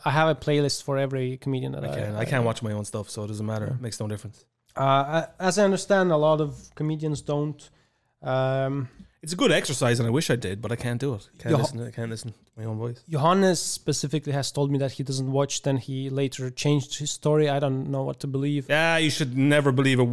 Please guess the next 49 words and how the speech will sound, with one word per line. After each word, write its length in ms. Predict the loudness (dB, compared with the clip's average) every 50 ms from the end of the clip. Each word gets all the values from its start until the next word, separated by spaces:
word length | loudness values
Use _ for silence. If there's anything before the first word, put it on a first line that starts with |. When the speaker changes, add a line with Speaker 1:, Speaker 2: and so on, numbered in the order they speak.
| 6
Speaker 2:
word 180 | 6 6 6 4
that 80 | 2 2
comes 180 | 0 2 4
out 100 | 4 4
of 60 | 4
Johannes's 460 | 2 2 2 0 0 -2 -2 -4 -2 0
Speaker 1:
Yeah, 100 | 0 2
Speaker 2:
mouth. 460 | 0 0 -4 -8 -14 -16 -16 -14 -12
Speaker 1:
that, 140 | -12 -8 -6
that 180 | -4 -4 -4 -4
liar. 360 | -4 -2 -2 -2 -2 -4 -4 -4 -4
<laughs> 100 | -2 0
Speaker 2:
Yeah. 1200 | 4 4 4 4 2 0 0 -2 0 0 -2 0 2 4 4 4 4 4 4 4 4 4 2 2 2
<laughs> 180 | 4 4 4 4
Speaker 1:
Um, 600 | 4 2 2 2 2 2 2 2 2 2 0 -2 -6 -12 -16 -20 _ _ _ _ _ _ _ _ _ _ _ -12
yeah, 360 | -8 -4 0 2 4 4 4
several 300 | 2 2 0 0 0 -2
people 240 | -4 -6 -8 -6 -8
have 120 | -8 -8
told 200 | -8 -8 -8 -6
me 80 | -6 -6
that, 400 | -6 -6 -8 -8 -8 -10 -10 -12 -12 _ _ _ _ _
although 440 | -10 -6 -4 -2 0 0 0 -2 -4 -8 -16 -20 _ _ _ _ -16
I 80 | -14
think 200 | -12 -10 -10 -8
a 40 | -8
lot 140 | -8 -8 -8
of 100 | -10 -12
people 220 | -18 -20 -20 -18 -16
also 200 | -14 -14 -14 -14
watch 220 | -14 -14 -16 -18 -20
them. 100 | -20 -20 _ _ _ _
Speaker 2:
So, 300 | -2 2 6 6 8 6 6 6 6 6
like, 340 | 6 6 4 2 0 -16 _ _ _ _ _ _
'cause 180 | 0 0 0 0
g-, 200 | -2 -8 -10 -8 -8 -4
genuinely, 580 | 0 2 4 6 6 8 8 8 6 6 4 4
Oleg, 340 | 4 4 4 4 2 2
like, 160 | -2 -6 -4 -4
if 140 | -4 -2
you 80 | 0 2
wanna 160 | 2 2 2
come 180 | 2 2 2 2
with 120 | 2 2
me 80 | 0 -2
to, 80 | -4 -6 -8 -6 -6
to 60 | -4
Japan, 500 | -4 -4 0 0 0 0 -2 -4 -6 -10 -16 _
you, 460 | -6 -4 -4 -2 -2 -2 -4 -6 -8